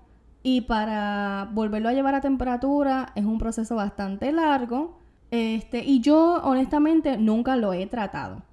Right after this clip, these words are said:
Así que como yo nunca lo he tratado, no te puedo dar mi opinión acerca de esto, pero si tú lo tratas, me dejas saber cómo te quedó.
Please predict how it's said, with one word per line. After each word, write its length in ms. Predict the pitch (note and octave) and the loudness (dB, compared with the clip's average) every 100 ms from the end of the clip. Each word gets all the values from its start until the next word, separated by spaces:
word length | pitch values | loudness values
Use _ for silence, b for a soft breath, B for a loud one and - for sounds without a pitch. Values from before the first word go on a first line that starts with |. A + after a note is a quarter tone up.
| - | -6
Así 220 | A3+ - | -4 -4
que 140 | A3+ A3+ | -6 -4
como 240 | G#3+ G#3 | -2 0
yo 140 | A3 | 2
nunca 240 | D4 F#4 F4 | 2 0 0
lo 100 | F4+ | -2
he 40 | |
tratado, 760 | F4 F#4 C#4+ A#3 A3 A#3 E4+ - - - _ - | -2 -4 -2 -2 0 -2 -4 -8 -20 -20 _ -2
no 140 | A3+ | 0
te 100 | A#3+ | 0
puedo 140 | C4 | 2
dar 100 | C4 | 2
mi 120 | C4 C#4 | 2 2
opinión 340 | D4+ D#4 D4 | 4 4 4
acerca 380 | D4+ D#4+ D#4+ E4+ | 2 0 0 0
de 240 | F#4+ D#4 | 0 0
esto, 360 | B3 - C4+ - B B - | 0 -2 -4 -4 B B -2
pero 380 | D4 F4+ F4 E4+ | 2 2 2 -2
si 220 | - G#3 | -2 -2
tú 120 | F3+ | 0
lo 140 | F3+ A3 | -2 0
tratas, 540 | F#4+ G4 E4+ E4+ - - | -2 -2 -4 -6 -10 -14
me 180 | G3+ F3+ | -8 -6
dejas 240 | E3+ F#3+ G#3 | -6 -6 -6
saber 240 | A3+ B3 | -6 -6
cómo 220 | G#3 F3+ | -6 -8
te 100 | - | -10
quedó. 240 | - B1 | -12 -12